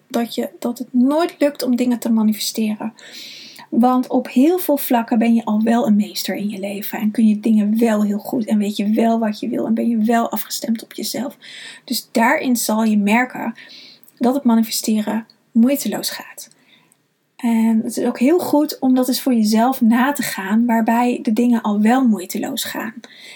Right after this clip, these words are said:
Want je kan daar namelijk van leren hoe je het daar doet, hoe je je daar voelt. En dat dan toe te gaan passen op de dingen die je wat ingewikkelder vindt.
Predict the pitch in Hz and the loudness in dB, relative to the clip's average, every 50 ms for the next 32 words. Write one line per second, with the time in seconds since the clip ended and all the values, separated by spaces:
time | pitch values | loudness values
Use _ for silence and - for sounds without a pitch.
0 | - - _ _ - - - 240 262 277 269 - - - 269 240 277 269 285 269 | -20 -20 _ _ -12 -6 -2 -2 -2 0 -2 -4 -2 -2 0 0 0 0 0 2
1 | 254 240 240 240 233 233 226 220 226 - - 240 226 233 247 269 294 294 285 247 | 2 2 2 2 2 2 2 0 0 -2 0 0 2 2 2 2 2 2 0 0
2 | 226 226 254 254 240 233 226 220 220 220 220 240 262 269 233 233 226 233 226 - | 0 0 2 2 2 2 0 0 2 2 2 2 2 2 0 0 -2 -2 -2 -2
3 | - 247 226 226 220 220 214 214 208 220 247 262 - - - 254 254 254 262 277 | -2 0 2 2 2 2 0 2 2 2 0 0 -2 0 0 2 2 2 0 0
4 | - - - _ - - _ _ _ _ _ _ _ _ _ _ _ _ _ _ | -4 -8 -10 _ -20 -20 _ _ _ _ _ _ _ _ _ _ _ _ _ _
5 | 247 233 233 277 302 359 311 285 - 311 294 - 277 - 247 226 - - 233 - | 0 2 2 2 2 0 -2 0 0 0 0 0 0 -2 -2 0 0 -2 -2 -2
6 | - - 254 - 254 254 254 262 254 254 247 254 254 254 - 247 240 226 - 220 | -4 -6 -4 -2 -2 0 0 2 0 0 0 0 0 -2 -2 -2 -2 -2 -2 -4
7 | 226 - 269 262 247 220 - - - 170 - - - | -4 -4 -2 -2 -2 -4 -4 -10 -10 -12 -14 -16 -16